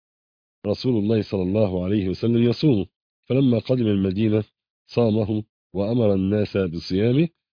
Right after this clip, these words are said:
فلما افترض رمضان، افترض رمضان يعني صار رمضان، آه، فرضا، يعني معنى هذا أن صوم عاشوراء ترك، ترك إيه؟ هو مستح-، مستحباب ما زال قائما، ترك فرضيته.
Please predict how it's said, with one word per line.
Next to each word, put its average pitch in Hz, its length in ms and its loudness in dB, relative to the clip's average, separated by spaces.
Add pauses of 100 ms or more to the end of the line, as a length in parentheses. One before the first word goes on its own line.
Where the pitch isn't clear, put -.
(140)
فلما 127 400 4
افترض 139 680 2
رمضان، 107 680 2 (460)
افترض 117 320 2
رمضان 110 380 0
يعني 98 220 0
صار 117 400 0 (460)
رمضان، 107 680 0 (500)
آه، 98 120 -2
فرضا، 90 480 0 (500)
يعني 95 200 -2
معنى 113 260 0
هذا 120 520 0
أن 98 220 -2
صوم 120 360 -2
عاشوراء 107 720 -2 (400)
ترك، 151 600 0
ترك 131 300 2
إيه؟ 117 380 2 (300)
هو 101 100 2
مستح-، 101 440 -6
مستحباب 104 560 -4
ما 131 160 0
زال 151 240 0
قائما، 151 460 -2 (440)
ترك 117 480 0 (160)
فرضيته. 90 680 -2